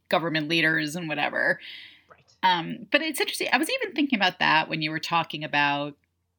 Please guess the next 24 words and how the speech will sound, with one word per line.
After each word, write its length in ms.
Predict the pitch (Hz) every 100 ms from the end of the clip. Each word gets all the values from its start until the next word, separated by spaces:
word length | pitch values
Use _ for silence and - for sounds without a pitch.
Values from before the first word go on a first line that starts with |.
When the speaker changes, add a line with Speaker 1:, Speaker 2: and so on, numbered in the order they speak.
| _ -
Speaker 1:
choice 680 | - - 160 156 143 - - -
and, 480 | 185 165 165 165 - - - - _ _ -
you 140 | 220
know, 180 | 208 185
that 220 | 190 -
maybe 380 | 214 262 262 247
part 440 | - - 190 190
of 140 | 170 151
the 80 | 160
problem, 600 | 170 160 151 143 143 143
aside 380 | 147 165 151 147
from 180 | 165 151
the 440 | 147 139 135 -
sort 240 | - 165 143
of 100 | 131
swirling 840 | - - 170 185 170 165 151 135 - _ _ _
political 680 | - 170 170 147 156 143 135
insanity 680 | 151 151 170 160 160 147
around 320 | 143 160 165 156
all 220 | 151 147
this, 380 | 147 143 - -
was 480 | 160 190 185 185 -
that 280 | 196 180 -
people 600 | - 226 220 208 196 -